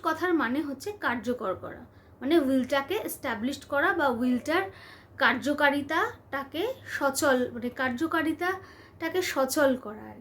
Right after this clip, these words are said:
কি। মানে উইল তো একটা, উম, কাগজে লেখা একটা জিনিস, সেটাকে যে আমি, উম, আমি যে অধিকারিণী সেটা কি করে হবে? সেটা তো কোর্টের অর্ডার লাগবে।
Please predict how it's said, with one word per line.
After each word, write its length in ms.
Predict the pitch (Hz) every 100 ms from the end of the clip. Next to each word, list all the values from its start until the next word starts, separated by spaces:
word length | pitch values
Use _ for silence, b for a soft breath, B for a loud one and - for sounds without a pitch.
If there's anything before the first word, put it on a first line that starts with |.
| -
কি। 80 | - - b b b _ - - -
মানে 160 | 233 226
উইল 380 | 208 302 359
তো 100 | 359
একটা, 540 | 381 359 381 370 370 370
উম, 160 | 330 311 - - - - _ - - _ - - -
কাগজে 420 | 294 294 339 370
লেখা 280 | 359 349 330
একটা 200 | 339 320
জিনিস, 380 | 220 214 240 339 - - b b -
সেটাকে 460 | - 330 359 381 359
যে 140 | 392
আমি, 420 | 349 320 349 349 - -
উম, 200 | 233 247
আমি 240 | 254 277 349
যে 120 | 359
অধিকারিণী 720 | 294 285 311 277 214 214 311 349 B B -
সেটা 420 | 311 339 349 339 339
কি 100 | 339
করে 240 | 339 320
হবে? 280 | 254 214 -
সেটা 260 | - 262 269
তো 120 | 311
কোর্টের 400 | 320 294 277 339
অর্ডার 280 | 302 294 277
লাগবে। 400 | 208 - -